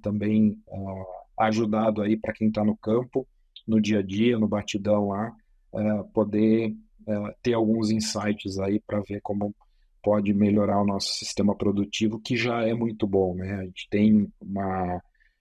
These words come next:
ah, uma qualidade já muito grande, seja em termos produtivos, sanitários e tudo mais, ah, mas a gente sempre tem um espaço pra, pra melhorar,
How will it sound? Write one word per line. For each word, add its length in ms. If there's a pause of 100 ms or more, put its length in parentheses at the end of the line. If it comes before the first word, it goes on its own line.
(160)
ah, 640
uma 380 (160)
qualidade 720
já 220
muito 360
grande, 540 (140)
seja 400
em 80
termos 340
produtivos, 800
sanitários 840
e 140
tudo 180
mais, 460 (420)
ah, 560
mas 160
a 80
gente 200
sempre 260
tem 180
um 60
espaço 500
pra, 460 (180)
pra 140
melhorar, 520